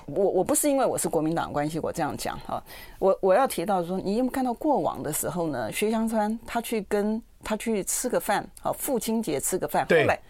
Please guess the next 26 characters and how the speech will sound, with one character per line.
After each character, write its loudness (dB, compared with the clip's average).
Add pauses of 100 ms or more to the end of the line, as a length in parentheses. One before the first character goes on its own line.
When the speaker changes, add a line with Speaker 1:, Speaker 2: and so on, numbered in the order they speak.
(140)
Speaker 1:
他 0
跟 2
我 4
讲， -4 (120)
啊， -2
后 -2
来 2
我 4
有 4
机 -2
会， 0 (120)
他 -2
跟 0
我 0
讲， -2
他 0
说 -2
其 0
实 0
他 2
不 -2
是 0
跟 -2
他 -2
岳 2
父 -6